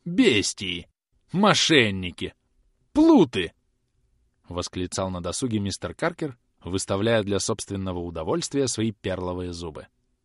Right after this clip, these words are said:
"Нет из них ни одного, который бы не прикинулся обиженным и оскорбленным. Как? Да будь у них сила, власть и умение,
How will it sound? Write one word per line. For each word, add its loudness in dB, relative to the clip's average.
"Нет 2
из 6
них 2
ни 2
одного, 6
который 6
бы 4
не 4
прикинулся 2
обиженным 6
и 4
оскорбленным. 2
Как? 2
Да -4
будь -4
у -2
них -2
сила, 2
власть -2
и 2
умение, -2